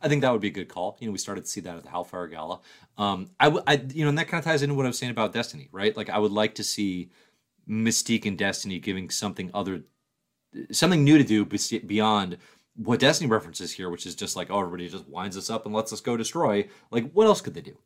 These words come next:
right? What could they nurture? Like, what are their visions for what they want? I think those are questions that I'd like to explore with those characters, um, and I, I think that's, that's a good way to tie into it. Raze. <laughs>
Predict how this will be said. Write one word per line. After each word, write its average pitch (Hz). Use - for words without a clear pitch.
right? 127
What 143
could 151
they 139
nurture? 113
Like, 95
what 127
are 131
their 120
visions 98
for 92
what 87
they 101
want? 92
I 117
think 113
those 107
are 98
questions 90
that 85
I'd 80
like 82
to -
explore 78
with 73
those 76
characters, 73
um, 78
and 87
I, 80
I 80
think 78
that's, 76
that's -
a -
good 82
way 76
to 71
tie 78
into -
it. -
Raze. 101
<laughs> -